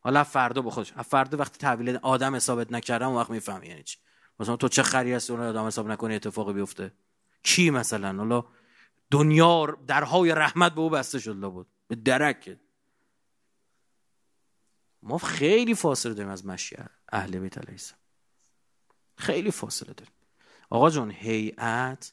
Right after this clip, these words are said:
نگاه کن. هیئت جایی که اینا باید توش جا بیفته. یه گریه بکنی، پاشی بری که اتفاق خاصه. عمر سعد هم برای امام حسین گریه کرد به پیر، به پیغمبر.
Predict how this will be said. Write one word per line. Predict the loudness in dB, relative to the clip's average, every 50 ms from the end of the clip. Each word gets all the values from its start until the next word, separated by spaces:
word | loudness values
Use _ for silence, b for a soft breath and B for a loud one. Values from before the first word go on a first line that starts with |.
| _ -12
نگاه | -10 -10 -8
کن. | -8 -10 -10 -10 -12 _ _ _ _ _ _ _ _ _ _ _ _ _ _ _ _ _ _ _ _ _ _ _ _ _
هیئت | -14 -8 -4 -2 0 0 -2 -2 -4 -4 -4 -6 -6
جایی | -10 -10 -8 -6 -4 -4 -4 -4 -6
که | -8 -8 -10
اینا | -10 -10 -10
باید | -10 -10 -12
توش | -10 -10 -8 -8 -8
جا | -8 -10
بیفته. | -14 -20 -20 -20 -20 -20 -20 -20 _ _ _ _ _ _ _ _ _ _ _ _ _ _ _ _ _ _ _ _ _ _ _ _ _ _ _ _ _ _ _ _ _ _ _ _ _
یه | -2 0 2 2
گریه | 2 4 4 2 4 4 2 0
بکنی، | 0 -2 -2 -2 -4 -4 -4
پاشی | -2 -2 -2 -2 0 -2 -4 -4
بری | -4 -2 -2 -2 -2 -4
که | -4 -6 -8 -8 -10 -10 -10
اتفاق | -8 -8 -6 -4 -6 -4 -2 -4 -4 -4 -4
خاصه. | -2 0 0 0 0 -2 -4
عمر | -4 -2 0 0 0 0 0
سعد | 0 2 2 2 2 0
هم | -2 -4
برای | -4 -4 -6
امام | -6 -6 -6
حسین | -6 -6 -6 -6
گریه | -8 -8 -10 -10 -10
کرد | -10 -10 -10
به | -10 -12
پیر، | -12 -12 -12 -12
به | -14
پیغمبر. | -14 -16 -18 -18 -18 -20 -20 -20 -20